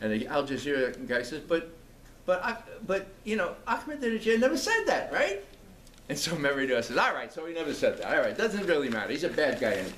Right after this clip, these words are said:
You know? So the deputy prime minister of Israel admits that Ahmadinejad didn't say that.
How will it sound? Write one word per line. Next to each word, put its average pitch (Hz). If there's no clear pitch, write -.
You -
know? -
So 180
the 165
deputy 214
prime 165
minister 151
of 104
Israel 110
admits 110
that -
Ahmadinejad 98
didn't 92
say 160
that. 107